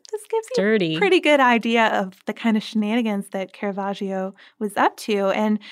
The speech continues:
Speaker 1: um, the documents on view at the archives actually give us a closer look at some of these incidents. I mentioned the artichoke one. We have the waiter's statement, which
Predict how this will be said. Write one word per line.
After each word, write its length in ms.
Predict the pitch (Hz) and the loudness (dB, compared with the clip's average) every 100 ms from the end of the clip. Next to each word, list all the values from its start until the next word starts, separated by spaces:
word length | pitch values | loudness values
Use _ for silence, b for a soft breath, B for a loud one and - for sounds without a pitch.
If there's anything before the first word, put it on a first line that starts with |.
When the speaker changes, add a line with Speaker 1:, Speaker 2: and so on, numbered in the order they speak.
| B B | B B
Speaker 1:
um, 300 | 226 214 202 | 0 0 0
the 140 | 214 240 | -2 2
documents 640 | 254 311 320 269 226 240 - - - _ | 4 2 2 2 2 -2 -16 -20 -20 _
on 200 | 220 214 | 0 2
view 280 | 202 220 262 | 0 0 2
at 80 | 226 | 0
the 80 | 202 | 0
archives 420 | 202 202 202 - | 0 0 -6 -2
actually 340 | 202 208 - 208 | -2 -2 -4 -2
give 200 | 208 202 | -2 0
us 140 | 196 196 | -2 -4
a 60 | |
closer 520 | - - 196 208 208 | -8 -4 -2 -2 -4
look 260 | 190 196 196 | -2 -2 -4
at 80 | - | -8
some 180 | - 202 | -6 -4
of 60 | |
these 220 | 196 190 - | -4 -8 -10
incidents. 440 | 190 - 185 185 | -10 -8 -10 -8
I 80 | 202 | -4
mentioned 340 | 196 202 226 | -4 -2 -2
the 60 | 208 | 0
artichoke 500 | 202 202 - 190 - | 0 0 -4 -6 -4
one. 300 | 190 185 190 B B B - | -4 -4 -6 B B B -4
We 140 | 220 | -2
have 280 | 214 240 262 | 2 0 2
the 100 | 262 | 0
waiter's 480 | 196 208 247 233 208 | 2 2 2 0 -2
statement, 680 | - 196 180 190 180 180 202 | -8 -6 -6 -6 -8 -8 -6
which 340 | 196 190 | -8 -8